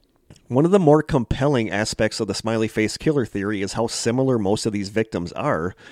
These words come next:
which supports the idea that the killer is targeting a specific type of person. As the Daily Beast reports, the victims are all young men attending college. They generally get good grades and have professional aspirations.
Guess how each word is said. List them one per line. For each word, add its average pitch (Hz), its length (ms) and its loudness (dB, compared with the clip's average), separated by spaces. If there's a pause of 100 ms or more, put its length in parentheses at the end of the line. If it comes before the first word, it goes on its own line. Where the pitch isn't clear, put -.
(280)
which 120 180 -2
supports 120 400 0
the 131 100 0
idea 120 340 0
that 104 160 -2
the 92 80 -8
killer 139 380 0
is 95 160 -8
targeting 117 480 -2
a 98 60 -2
specific - 600 -4
type - 260 -4
of - 160 -12
person. - 360 -4 (680)
As 113 140 -4
the 110 80 0
Daily 139 300 2
Beast 127 280 -2
reports, 107 540 -2
the 110 80 -8
victims 123 380 -4
are 117 100 4
all 110 160 4
young 110 320 0
men 117 200 0
attending 107 420 -2
college. - 560 -8 (320)
They 113 100 -2
generally 135 420 2
get 127 200 -2
good 135 180 0
grades 120 380 0
and 104 80 -2
have 110 160 -2
professional 104 540 -4
aspirations. 95 840 -6